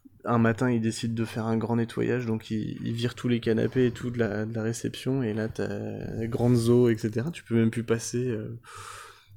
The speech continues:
ou alors tu risques de te péter la gueule. <laughs> Euh, il y a, il y a des, enfin, tu vois, il y a des portes qui sont mal repeintes, euh,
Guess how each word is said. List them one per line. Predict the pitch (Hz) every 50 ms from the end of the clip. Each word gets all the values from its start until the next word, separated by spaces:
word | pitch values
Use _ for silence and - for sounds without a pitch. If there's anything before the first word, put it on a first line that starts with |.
| - - - - - -
ou | 110 123 120 113 110 110
alors | 110 113 113 113
tu | - -
risques | 113 110 107
de | 110
te | 107 -
péter | - 107 - 107
la | 104 110 110
gueule. | 107 113 120 135 147 156 143
<laughs> | 123 - - 160 156 143 113 160 175 165 127 - - - - - - - - - - - - -
Euh, | 127 120 113
il | 110 107
y | 110
a, |
il | 113 - 113
y | 113
a | 113
des, | 110 113 110 - - 101 -
enfin, | - - 110 104
tu | - -
vois, | 117 113 113
il |
y | 110 101 104
a |
des | 104
portes | 101 - - 117 113 - - -
qui | - -
sont | 104 - - - 110 107 107 104 101 104 104 104
mal | 104 104 104 104 104
repeintes, | 104 113 110 104 - 110 107 107 110 110 110 107 - -
euh, | - - 50 - 50 50 50 50